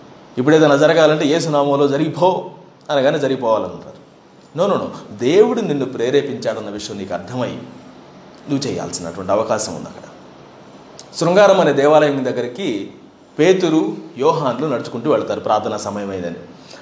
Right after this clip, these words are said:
అక్కడ అనేకమైన వాళ్ళు భిక్షం ఎత్తుకున్నటువంటి వాళ్ళు ఉన్నారు. వాళ్ళు కూడా గుడ్డు-, కుంటోళ్ళు ఉన్నారు, గుడ్డోళ్ళు ఉన్నారు, చెవిటోళ్ళు ఉన్నారు, మూగోళ్ళు ఉన్నారు. ఒక్కడి దగ్గరికే వెళ్ళి వాడు భిక్షం అడుగుతూ ఉంటే,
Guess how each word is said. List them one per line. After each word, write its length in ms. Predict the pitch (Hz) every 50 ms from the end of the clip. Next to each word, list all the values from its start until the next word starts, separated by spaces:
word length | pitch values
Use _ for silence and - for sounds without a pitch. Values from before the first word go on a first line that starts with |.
| - 160
అక్కడ 180 | 160 196 170
అనేకమైన 480 | 156 165 202 220 226 240 233 233 226 226
వాళ్ళు 200 | 220 220 214 180
భిక్షం 260 | 170 - - 202 202
ఎత్తుకున్నటువంటి 480 | 190 175 185 175 160 143 143 143 123 127
వాళ్ళు 140 | 120 123
ఉన్నారు. 220 | 120 117 101 92 87
వాళ్ళు 340 | 82 101 101 131 165 180 190
కూడా 240 | 190 185 185 185 185
గుడ్డు-, 340 | 180 160 151 147 143 156 139
కుంటోళ్ళు 380 | 131 147 131 139 139 135 135
ఉన్నారు, 220 | 135 139 143 139 139
గుడ్డోళ్ళు 360 | 135 131 135 135 131 131 131
ఉన్నారు, 220 | 127 135 139 139
చెవిటోళ్ళు 380 | 139 131 127 127 135 127 127 123
ఉన్నారు, 220 | 123 131 139 135
మూగోళ్ళు 360 | 123 127 131 135 139 131 120
ఉన్నారు. 220 | 113 107 92 87 90 - - - - - - - - - - -
ఒక్కడి 520 | - 123 - - - - - - 202 190 185
దగ్గరికే 580 | 180 175 175 180 175 180 - - - - - - - - - - - - - - - _ - - _ - 98
వెళ్ళి 220 | 107 113 127 160 123 87 - - - - - - - - - - - - - - - - - - - - - - - - - - - - - - - - - - - - - - - - - -
వాడు 120 | 175 147 143
భిక్షం 340 | 160 156 - - 202 202 190
అడుగుతూ 300 | 180 175 175 - 170 143
ఉంటే, 340 | 120 104 - 113 117 -